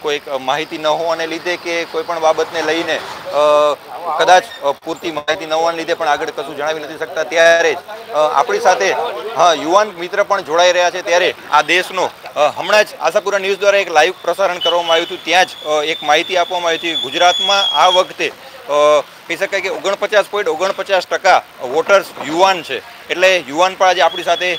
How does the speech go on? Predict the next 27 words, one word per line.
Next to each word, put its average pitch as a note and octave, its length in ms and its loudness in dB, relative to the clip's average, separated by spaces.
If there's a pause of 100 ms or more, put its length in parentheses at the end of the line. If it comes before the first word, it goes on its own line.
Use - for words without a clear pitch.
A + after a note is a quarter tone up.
(160)
અ, C#3+ 180 2
હાજર C#3+ 260 -2
છે, F3+ 140 -8
ત્યારે E3+ 240 0
એમની E3 180 -6
પાસેથી E3+ 340 -2
આપણે E3 200 -2
જાણશું D3+ 640 -4
કે F#3+ 200 0
યુવાનોના G#3 520 0
ખાસ F3+ 320 -2
કરીને, G3 400 -2 (280)
અ, D#3+ 160 0
શું F#3 260 -10
કચ્છમાં F#3 360 -2
પ્રશ્નો F#3+ 340 -4
હજી F3+ 180 -2
પણ F#3 200 -4
કદાચ F3 320 2 (160)
વણઉકેલા E3 500 -2
રહી E3 180 -2
ગયા F3+ 200 2
છે F#3+ 200 -4
કે, D#3+ 480 -4
અ, D3 360 0
યુવાન F3+ 340 0
પોતાને, F#3+ 520 0